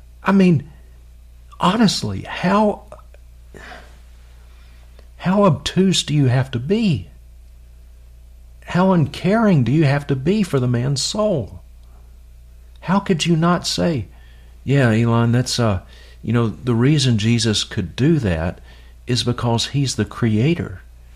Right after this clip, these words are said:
He created all things." That's what the book of Hebrews teaches. That's what the book of Colossians teaches. He created all things. He's the creator. He spoke the universe into existence.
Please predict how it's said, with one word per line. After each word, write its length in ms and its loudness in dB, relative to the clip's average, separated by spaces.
He 160 -2
created 560 0
all 220 2
things." 720 -2
That's 220 -2
what 120 0
the 60 -4
book 240 -2
of 100 -4
Hebrews 440 -2
teaches. 360 -8
That's 180 -4
what 120 -4
the 40 -4
book 180 -4
of 100 -2
Colossians 640 -4
teaches. 560 -10
He 80 -2
created 400 0
all 160 4
things. 220 0
He's 180 0
the 80 -2
creator. 680 -4
He 80 -4
spoke 540 -4
the 100 -2
universe 600 0
into 400 -4
existence. 720 -10